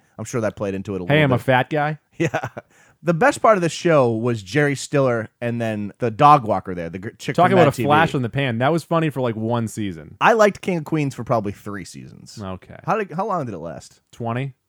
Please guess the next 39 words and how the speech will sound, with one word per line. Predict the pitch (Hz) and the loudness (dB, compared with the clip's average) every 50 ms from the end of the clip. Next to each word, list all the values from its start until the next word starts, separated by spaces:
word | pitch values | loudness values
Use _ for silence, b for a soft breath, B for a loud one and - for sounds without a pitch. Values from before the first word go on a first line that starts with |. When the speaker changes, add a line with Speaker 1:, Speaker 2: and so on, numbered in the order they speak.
| _ _ _ _ _ - | _ _ _ _ _ -10
Speaker 1:
Nine | 95 95 107 135 160 | -8 -8 -6 -8 -8
seasons? | - - 190 190 196 226 226 202 - | -10 -12 -12 -12 -12 -12 -14 -16 -16
Speaker 2:
Thirty? | - - - 120 123 123 127 143 | -14 -6 -2 0 0 0 0 0
Speaker 1:
Jesus. | 151 156 - 120 | -2 -2 -4 -2
Speaker 2:
I | 117 | -2
think | 151 165 | 0 2
it | 165 | 2
went | 165 156 135 - | 2 0 0 0
thirty | - 139 139 135 135 131 | 2 2 2 2 2 0
seasons. | 113 - 117 110 107 95 92 82 85 - - - _ | -2 -2 -2 -2 -2 -4 -6 -10 -12 -14 -18 -20 _
Speaker 1:
King | _ - 151 | _ -18 -16
of | 135 - | -16 -16
Queens, | - - 104 120 101 - - - | -18 -18 -16 -16 -16 -18 -18 -20
good | 98 101 - | -20 -18 -18
God. | 69 65 80 90 - - _ - | -18 -16 -16 -16 -18 -18 _ -4
Speaker 2:
Malcolm | 127 151 175 208 220 233 233 220 | 0 4 4 4 4 2 2 2
in | 202 | 2
the | 185 | 2
Middle, | 170 151 139 127 127 123 120 - | 2 4 4 4 4 4 2 0
you | 131 165 165 | -2 -2 0
continue | - 175 175 - - 226 240 226 208 175 | 0 0 0 0 0 -2 0 0 0 0
this, | 139 143 127 - | 2 0 0 0
but | - - 151 147 147 | -2 -2 -4 -4 -4
then | 123 135 170 196 220 233 226 | -2 0 0 2 2 0 -2
it | 175 185 175 | 0 0 0
is | 185 151 160 | 0 2 0
revealed | 170 160 135 120 156 170 180 185 160 | 0 -2 0 2 2 2 4 2 0
in | 175 | 0
the | 160 143 | -2 -2
first | - - 151 147 139 - - | -2 0 0 0 0 0 0
episode | 143 139 139 131 - - 123 113 110 110 | -2 -2 -2 -4 -4 0 0 0 0 0
that | 131 127 120 | -2 -2 0
Breaking | 117 135 156 170 - 170 147 123 | 0 2 2 2 0 -2 -2 0
Bad | 120 131 139 135 127 113 | 2 2 4 4 2 0
was | 110 107 | -2 -2
a | 120 104 | -4 -4
prequel | - - 135 131 120 123 110 - | -4 -4 -4 -4 -2 -4 -6 -4
to | 110 | -4
this. | 101 98 85 73 - - - _ | -6 -6 -8 -10 -12 -18 -20 _